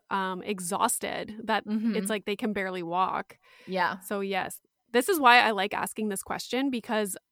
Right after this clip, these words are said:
Speaker 1: I like people to just hear other people's <laughs> experiences, uh, because people don't talk about it.
Speaker 2: Mm-hmm. Yeah.
Speaker 1: Um, was there anything you didn't expect maybe in those first few weeks, uh, postpartum with regard to, like,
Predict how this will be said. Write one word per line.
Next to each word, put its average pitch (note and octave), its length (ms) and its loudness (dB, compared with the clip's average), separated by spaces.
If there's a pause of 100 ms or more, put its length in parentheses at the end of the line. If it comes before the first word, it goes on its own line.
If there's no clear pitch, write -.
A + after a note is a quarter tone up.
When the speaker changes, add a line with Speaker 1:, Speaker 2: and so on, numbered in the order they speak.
(120)
Speaker 1:
I G#3 140 0
like G3 360 -2
people G#3 280 -6
to G#3+ 100 -6
just F#3+ 220 -6
hear F3+ 460 -6
other F#3 180 -6
people's F3+ 360 -14
<laughs> F#3 60 -8
experiences, B3 1000 -2 (400)
uh, G#3+ 300 4
because A#3 320 -4
people F4 260 2
don't F4+ 200 4
talk F#4 240 0
about A3+ 200 2
it. - 240 -6
Speaker 2:
Mm-hmm. G3 80 -12 (320)
Yeah. G#3 480 6
Speaker 1:
Um, A#3 180 2 (340)
was B3+ 260 4
there C#4+ 140 6
anything F4 380 2
you D#4+ 140 2
didn't A3+ 340 0
expect - 960 -4 (160)
maybe G#3 340 -2
in G3+ 120 -2
those G3 240 -4
first - 580 -6
few G3 180 -6
weeks, F#3 560 -8 (140)
uh, F3+ 220 -4
postpartum F#3 720 -6 (400)
with G#3 220 -4
regard F#3 380 -4
to, G3+ 180 -4
like, F3 360 -6